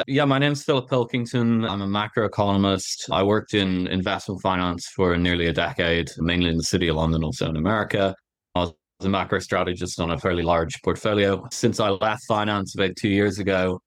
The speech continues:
I've been writing, doing policy work, really, that kind of thing.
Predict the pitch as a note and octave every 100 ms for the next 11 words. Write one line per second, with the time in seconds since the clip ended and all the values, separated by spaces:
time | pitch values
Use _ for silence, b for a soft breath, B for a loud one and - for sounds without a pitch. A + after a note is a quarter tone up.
0 | _ _ F2 E2+ F2+ E2+ F#2 F#2 F#2 F#2
1 | F2+ F2+ - F2+ E2+ - - F#2 F2+ G2
2 | F#2 F2+ - G2 F2+ F2+ F2+ F#2+ F2 -
3 | F2 E2 F#2+ F2+ F2